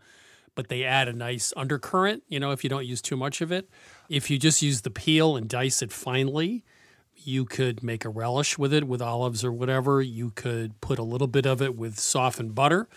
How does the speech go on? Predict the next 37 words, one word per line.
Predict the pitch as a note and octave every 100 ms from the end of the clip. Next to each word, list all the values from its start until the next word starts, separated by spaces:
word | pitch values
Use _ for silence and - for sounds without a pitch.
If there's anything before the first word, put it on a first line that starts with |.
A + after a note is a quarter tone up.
| - - - - _ -
and | A#2 A2+
sort | B2+
of | A#2
have | A#2+ A2
a |
lemony | A2+ B2 B2 A2+ G2+
butter, | C3 C#3 C#3
which | C3 B2
would | A#2+
be | A#2+
nice | A#2 B2 -
over | A#2 B2 A#2+ _ -
chicken | - B2+ B2+
or | B2 A2 A#2+
fish | - B2 -
or |
whatever. | A#2 A2+ A#2+ D3+ F#3+ - _ _ _
And | D#3 D#3+
also | F3 - D3 C#3+ C3+ _ _ _ _ -
bulgur, | D#3+ D#3+ D3+ D3 C#3 C3 _ _ _ _ _ _ -
couscous, | - D#3+ - D3+ C#3 -
other | B2 B2
grains. | B2+ B2+ C#3 C#3 C#3 C3 - _ - - _ -
Just | C3+ -
mix | B2+ C3+ -
a | A#2+
little | C3 C3+
bit | D3
of | D3 C#3
it | D3
in, | D3+ C#3+
like | A#2 A2+
maybe | A#2 A#2+ A2+ A2+ _ _ -
two | - C#3
teaspoons | - D3 - D3+ D3 D3 C3+ -
of | D3+ A#2
that | B2 B2